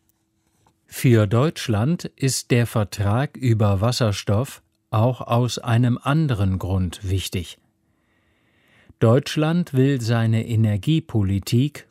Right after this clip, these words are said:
grundsätzlich ändern. Deutschland will nicht mehr so viel Gas aus Russland kaufen wie bisher. Und Deutschland will mehr Energie aus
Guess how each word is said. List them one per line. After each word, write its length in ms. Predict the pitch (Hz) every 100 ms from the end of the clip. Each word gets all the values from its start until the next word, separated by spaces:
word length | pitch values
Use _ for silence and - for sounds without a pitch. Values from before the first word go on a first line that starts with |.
| -
grundsätzlich 1000 | 101 127 160 131 110 - 110 107 - -
ändern. 580 | 131 139 110 85 80 - _ _ _ _ _ _ _ _ _ _ _ _
Deutschland 680 | 113 113 131 - 151 160 156
will 200 | 127 117
nicht 340 | 120 147 - -
mehr 280 | 143 139 117
so 200 | 117 123
viel 380 | - 117 104
Gas 400 | 95 104 113 123
aus 340 | - 107 98 -
Russland 600 | 127 - 113 101 104 -
kaufen 600 | 104 101 110 - 117 104
wie 140 | 113
bisher. 580 | 107 117 - 139 90 80 _ _ _ _ _ _ _
Und 320 | - 107 95
Deutschland 720 | 113 104 107 - 127 135 156 -
will 260 | 110 110 101
mehr 540 | 101 107 135 143 -
Energie 800 | 120 113 101 95 - 113 127 151 - - _
aus 400 | - 110 110 -